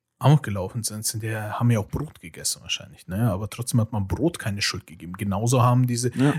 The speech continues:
Speaker 1: Leute alle Filme geguckt. Die manchen vielleicht mehr Actionfilme, die anderen vielleicht mehr Komödien, was weiß ich.
Speaker 2: Ja, und das ist,
Speaker 1: Aber
Speaker 2: ja,
Speaker 1: dem
Speaker 2: du
Speaker 1: gibt man
Speaker 2: sagst
Speaker 1: nicht die
Speaker 2: das,
Speaker 1: Schuld.
Speaker 2: ja.
Speaker 1: Sobald es um
Speaker 2: Nee.
Speaker 1: Videospiele geht, sind die Videospieler natürlich
Speaker 2: Ja.
Speaker 1: wieder schuld.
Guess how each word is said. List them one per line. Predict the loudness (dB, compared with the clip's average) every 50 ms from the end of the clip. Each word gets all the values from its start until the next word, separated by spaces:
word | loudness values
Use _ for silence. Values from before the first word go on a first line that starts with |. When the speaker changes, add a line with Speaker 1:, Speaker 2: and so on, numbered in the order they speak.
| 2 2
Speaker 1:
Leute | 2 4 4 2
alle | 2 2 2 2
Filme | 2 -2 2 6 6 6 8 6 4 2
geguckt. | 2 -2 -8 -12 -10 -10 -10 -12 -12 -18 -20 -20 -20 -20 -20 _ _ _
Die | -2 -2 -2 -2 -4 -2
manchen | 2 4 4 4 4 4 4 4 4 4 4 0 -6 -8 -12 -14 -18 -20 -14 -6
vielleicht | -2 2 4 6 6 6 6 4 -2 _
mehr | 0 0 0 0 0
Actionfilme, | -4 -6 0 0 4 4 6 6 6 6 6 6 4
die | 4 2
anderen | 2 0 0 -2 -4 -4
vielleicht | 0 2 4 4 4 4 2
mehr | 0 0
Komödien, | 2 4 6 6 6 6 4 2 0 -4 -4
was | -2 -2 0 2 4
weiß | 4 6 6
ich. | 6 6
Speaker 2:
Ja, | 8 8 8 8 6
und | 4 4 4
das | 4 4 4
ist, | 2 0 -2 -4 -12 -20 -20 _ _
Speaker 1:
Aber | 6 8 8
Speaker 2:
ja, | 10
Speaker 1:
dem | 8 8 6
Speaker 2:
du | 6
Speaker 1:
gibt | 4 6
man | 6
Speaker 2:
sagst | 4 4
Speaker 1:
nicht | 4 4
die | 6
Speaker 2:
das, | 6 6
Speaker 1:
Schuld. | 8 6 6 8
Speaker 2:
ja. | 6 6
Speaker 1:
Sobald | 6 4 4 4 4
es | 4 6
um | 6 6 6
Speaker 2:
Nee. | 8
Speaker 1:
Videospiele | 8 8 8 8 6 6 4 4 6 6 6
geht, | 6 4 2 4
sind | 6 4 4 4 4
die | 2
Videospieler | 2 4 4 4 6 6 8 8 8 6
natürlich | 4 2 2 0 0 0
Speaker 2:
Ja. |
Speaker 1:
wieder | -2 -2 -2 -2
schuld. | -2 -2 -2 -4 -6 -8